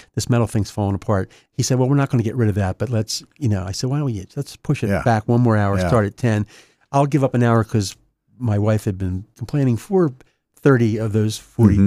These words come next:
Speaker 2: Mm-hmm.
Speaker 1: years or
Speaker 2: Mm-hmm.
Speaker 1: whatever that we
Speaker 2: Mm-hmm.
Speaker 1: never get to do anything on a Saturday night. So I would just go until eight o'clock.
Speaker 2: Yeah.
Speaker 1: So we'd only be
Speaker 2: Yeah.
Speaker 1: an hour late for parties
Speaker 2: Yeah.
Speaker 1: instead of being
Speaker 2: Yeah.
Speaker 1: two or, two
Speaker 2: Yeah.
Speaker 1: hours late. So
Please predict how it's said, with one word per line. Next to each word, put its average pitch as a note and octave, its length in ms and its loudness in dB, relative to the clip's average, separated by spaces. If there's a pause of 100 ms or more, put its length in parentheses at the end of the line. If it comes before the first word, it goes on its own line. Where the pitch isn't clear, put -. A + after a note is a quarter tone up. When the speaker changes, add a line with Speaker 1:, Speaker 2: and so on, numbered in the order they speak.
(140)
Speaker 2:
Mm-hmm. - 0 -
Speaker 1:
years G#2+ 240 2
or G2 60 6
Speaker 2:
Mm-hmm. F#2+ 40 6
Speaker 1:
whatever G2+ 320 4
that G2 180 2
we F2+ 60 4
Speaker 2:
Mm-hmm. F#2 240 4
Speaker 1:
never G#2+ 180 0
get G2+ 120 -2
to A2+ 80 0
do G2+ 120 0
anything G#2 280 -2
on G2 80 0
a G2+ 40 -2
Saturday F#2+ 360 -2
night. G#2+ 340 2 (460)
So G#2+ 400 2
I A#2 160 0
would G#2 240 0 (400)
just - 200 -4
go G2+ 160 0
until G2+ 240 -4
eight G2 140 -4
o'clock. F#2 380 -4
Speaker 2:
Yeah. F2+ 100 2
Speaker 1:
So F2 180 0
we'd G2 140 0
only G2+ 200 2
be F#2 160 -4
Speaker 2:
Yeah. F2+ 160 -2
Speaker 1:
an - 100 -8
hour A2 300 0
late F#2 260 -4
for - 120 -10
parties G2+ 360 2
Speaker 2:
Yeah. A#2+ 60 -4
Speaker 1:
instead G2 260 -2
of G2 100 -2
being F#2+ 140 -2
Speaker 2:
Yeah. D2+ 60 -2
Speaker 1:
two B2+ 180 2
or, A2+ 300 -2
two B2+ 100 -2
Speaker 2:
Yeah. G#2 160 2
Speaker 1:
hours G2 180 -2
late. G2+ 240 -4 (380)
So A#2 460 2